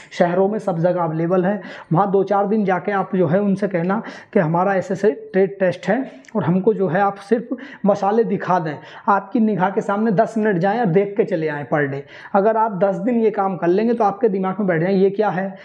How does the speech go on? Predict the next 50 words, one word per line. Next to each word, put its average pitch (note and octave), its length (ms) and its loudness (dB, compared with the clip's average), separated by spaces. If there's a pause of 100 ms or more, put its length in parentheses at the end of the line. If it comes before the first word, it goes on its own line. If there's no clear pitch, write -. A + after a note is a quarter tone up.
(140)
कलौंजी F#3 420 2
है, E3+ 200 0
ये G3 140 4
क्या G3+ 200 0
है, F#3+ 180 0
दालचीनी F3+ 460 0
है, F3+ 100 2
ये G3+ 160 4
क्या G3+ 180 0
है, F#3+ 140 0 (260)
तेज F3+ 220 2
पत्ता, F3 320 -4
ये G3 220 2
क्या G3+ 200 0
है, G3 180 0 (340)
काली F#3+ 340 2
मिर्च F#3 320 -2
है, - 120 -4
मतलब D4 420 -2 (400)
वहाँ D#3+ 220 2
पर C#4+ 220 0 (400)
किसको C#4 360 0
पूछ B3 260 -4
ले B3 100 2
कोई A3 200 2
नहीं F3 140 -6
पता, C#3 240 -10 (280)
वो G#3+ 60 4
डंडी G3+ 300 2
रखेगा, A3 320 0
इसे G#3 180 -2
पूछता G3 340 -2
जाकर F#3+ 200 2
वहीं F#3 180 0
नंबर E3 280 -2
दे C#3+ 140 -6
देगा C#3 220 -6
तुरंत, C3+ 380 -8
ठीक A#3+ 140 2
है। E4 140 -2 (460)
इसके G#3 280 2
बाद G#3 220 0
में A3+ 220 -2 (520)
तो G3+ 60 6 (120)
आपको A3 280 2
दोस्तों G#3+ 320 0
ये G3+ 140 2
होने G#3+ 260 0
वाला A3+ 280 4
है। A#3 220 -2